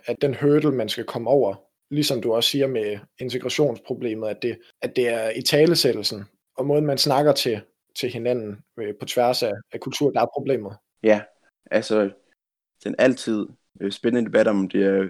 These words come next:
Speaker 2: aktørerne eller struktur-, strukturerne, der ligesom skaber, skaber et samfund. Den er jo, øh, så interessant at tage. Jeg synes jo, som det er nu, så, øh, er der nogle strukturer, som fastholder os individer i nogle bestemte kasser.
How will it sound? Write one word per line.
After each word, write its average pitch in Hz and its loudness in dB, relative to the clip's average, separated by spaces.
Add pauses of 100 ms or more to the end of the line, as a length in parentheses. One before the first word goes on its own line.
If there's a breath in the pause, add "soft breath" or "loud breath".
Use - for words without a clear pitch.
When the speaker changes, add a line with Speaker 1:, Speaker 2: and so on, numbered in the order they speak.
(100)
Speaker 2:
aktørerne 101 2
eller 95 2
struktur-, - -4
strukturerne, 104 4
der 95 4 (480)
ligesom 101 2
skaber, 98 4 (180)
skaber - 4
et - 0
samfund. 98 0 (340)
Den 117 6
er 107 4
jo, 98 4
øh, 95 -4 (240)
så 120 0
interessant 107 0
at 92 -2
tage. 101 -2 (280)
Jeg - -2
synes 147 -2
jo, 127 -2
som 113 0
det 110 4
er 123 6
nu, 147 4 (160)
så, 127 0
øh, 101 2 (520)
er 110 0
der 113 2
nogle 101 0
strukturer, 104 0
som 95 -2
fastholder 95 2 (300)
os 107 2
individer 101 2
i 95 4
nogle 95 0
bestemte 101 0
kasser. 110 -4